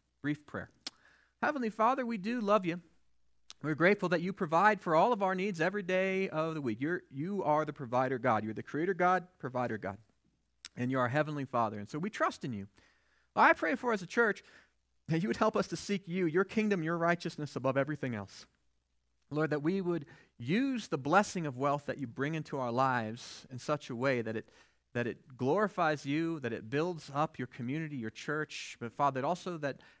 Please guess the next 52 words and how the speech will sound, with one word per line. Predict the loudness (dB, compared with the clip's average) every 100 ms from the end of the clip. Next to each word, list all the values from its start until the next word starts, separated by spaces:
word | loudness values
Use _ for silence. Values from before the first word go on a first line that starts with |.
| _
how | -4 -2 0
we | 0
enjoy | -2 -2 -4 -4
it | -6 -8
would | -10 -8
be, | -6 -4 -4
uh, | -4 -6 -10 _ _ _ -16
uh, | -14 -14 -10
would | -6
be | -2
a | -2
blessing, | 0 0 -2 -6 -6
not | -6 -6
just | -10 -12
to | -14
us, | -14 -16 -20 _ _ _ _
but | -10 -8
to | -6
others | -6 -6 -10
as | -10
well. | -8 -8
So | -6
we | -4
thank | -2 -4
you | -8
for | -8
that. | -8 -8 -12 _ _ _ _ -6
Uh, | -4
Father, | 0 2 4
I | 6
ask | 6 4
that | 0
you | -4
would | -2
help | -2 -2
us | -6
to | -6
grow | -4 -2 0
in | -2
our |
wisdom | -2 -2 -2 -4
and | -4
understanding, | -4 -6 -6 -4 -4 -4
that | -4 -4
we | -4
would, | -4 -8 -16 -20 _
uh, | -6 -6
worship | -6 -2 0 0 -4 -8
you | -6 -4
with | -6 -6
our | -8
wealth, | -4 -4 -4